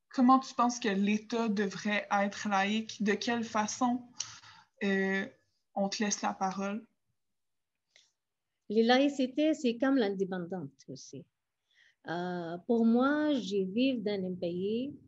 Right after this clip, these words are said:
Speaker 2: euh, l'Arabie Saoudite, les, euh, les ré-, les lois, c'est le Coran. On est toujours vécu avec, euh,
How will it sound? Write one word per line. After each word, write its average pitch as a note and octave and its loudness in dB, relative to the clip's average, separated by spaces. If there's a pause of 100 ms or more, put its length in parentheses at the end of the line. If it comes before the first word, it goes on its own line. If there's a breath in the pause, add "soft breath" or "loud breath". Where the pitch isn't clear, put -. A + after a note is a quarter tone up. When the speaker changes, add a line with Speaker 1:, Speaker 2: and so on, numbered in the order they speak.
(440)
Speaker 2:
euh, E3 -8
l'Arabie F3+ -6
Saoudite, G#3+ -4 (100)
les, E3+ -6
euh, E3+ -12 (680)
les F#3+ 0
ré-, G#3+ 0
les F#3+ 0
lois, A#3 0
c'est G3+ -2
le F#3 -8
Coran. F3 -6 (1120)
On F#3 -8
est F#3+ -10
toujours A#3+ 0
vécu F#3+ -2 (100)
avec, F#3 -6 (180)
euh, F3 -8